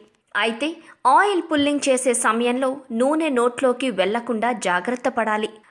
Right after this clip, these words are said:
ఆయిల్ పుల్లింగ్తో వచ్చే లాభాలు ఏంటి? పళ్ళు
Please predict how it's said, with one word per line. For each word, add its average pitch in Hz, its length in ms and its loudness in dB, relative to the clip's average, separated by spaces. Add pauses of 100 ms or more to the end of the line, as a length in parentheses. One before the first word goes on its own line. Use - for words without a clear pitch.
(160)
ఆయిల్ 339 420 2
పుల్లింగ్తో 285 440 2
వచ్చే 247 340 0
లాభాలు 220 500 0
ఏంటి? 226 500 -6 (240)
పళ్ళు 349 360 0